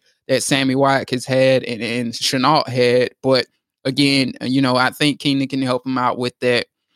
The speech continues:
And, uh, yeah, that's one of the cons I kinda do have with Shenault is, um, you know, sometimes his routes, you could tell that, you know, he didn't really,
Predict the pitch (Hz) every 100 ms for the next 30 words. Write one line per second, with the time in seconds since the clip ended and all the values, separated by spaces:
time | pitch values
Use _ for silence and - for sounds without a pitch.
0 | _ - 127 123 120 123 139 143 151 175
1 | 156 143 123 - 147 139 110 - 143 127
2 | - 135 120 131 135 127 139 135 - 131
3 | 135 131 - _ _ _ - 131 131 123
4 | 123 123 127 151 156 160 175 170 170 160
5 | 156 - 156 135 143 156 143 - - 185
6 | 190 143 190 185 180 151 139 131 - _
7 | _ _ 143 139 139 151 160 147 156 160
8 | 139 120